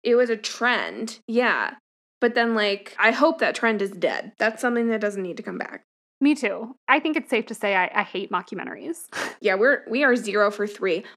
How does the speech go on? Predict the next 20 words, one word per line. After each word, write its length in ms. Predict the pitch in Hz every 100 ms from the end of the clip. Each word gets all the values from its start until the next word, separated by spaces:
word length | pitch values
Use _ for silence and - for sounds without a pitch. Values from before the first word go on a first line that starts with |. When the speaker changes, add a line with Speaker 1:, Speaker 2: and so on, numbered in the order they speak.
| -
Speaker 1:
We're 100 | 269
also 220 | 320 349
Speaker 2:
<laughs> 100 | 339
Speaker 1:
seeing 220 | 277 240
really 260 | 226 233 208
bad 280 | 180 165 156
ones, 240 | 160 220
though. 180 | 185 156
I 80 | 190
mean, 240 | 226 226
maybe 120 | 240
Speaker 2:
That's 140 | 294 381
Speaker 1:
there's 180 | 415 415
some 80 | 349
good 240 | 220 214
Speaker 2:
true. 0 | 262
Speaker 1:
ones, 160 | 302 285
but 340 | 247 196 185 - _ _ _ 277
Speaker 2:
That's 260 | 330 -
true. 300 | - - 269